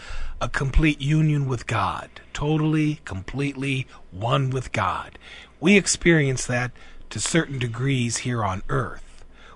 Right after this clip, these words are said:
When things, when we're, fe-, feel very close to God, whether we're at Mass, at prayer, going about His work in our lives,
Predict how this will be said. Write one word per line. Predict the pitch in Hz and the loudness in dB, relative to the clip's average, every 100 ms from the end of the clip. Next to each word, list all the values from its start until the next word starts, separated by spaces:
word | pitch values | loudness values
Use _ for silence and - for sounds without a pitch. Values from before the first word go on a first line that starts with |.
| - | -8
When | 113 113 | -6 -4
things, | 107 - 151 160 160 - | -6 -2 2 4 2 -2
when | 123 127 | -4 -4
we're, | 123 123 120 | -2 -4 -4
fe-, | - 143 | -4 -2
feel | 147 - 165 180 | -2 0 2 2
very | 156 151 151 | 2 0 0
close | 139 143 147 - | -2 -4 -4 -4
to | 101 | -6
God, | 90 92 95 | -4 -6 -4
whether | 131 156 160 - - - | -4 -2 -4 -6 -16 -12
we're | 117 113 | -6 -4
at | 98 | -4
Mass, | - 131 143 151 151 - | -2 2 2 2 0 -2
at | 90 - | -6 -6
prayer, | 135 143 143 147 147 - - - - - - | 0 2 4 2 0 -4 -20 -20 -20 -20 -4
going | 139 147 151 | 2 4 4
about | 139 139 135 | 4 4 2
His | 117 - 165 151 | 0 2 2 2
work | 135 151 160 - - - - - | 0 4 4 2 -12 -20 -20 -4
in | 120 120 | -2 0
our | 113 | 0
lives, | 107 117 135 143 139 | 0 0 0 0 -4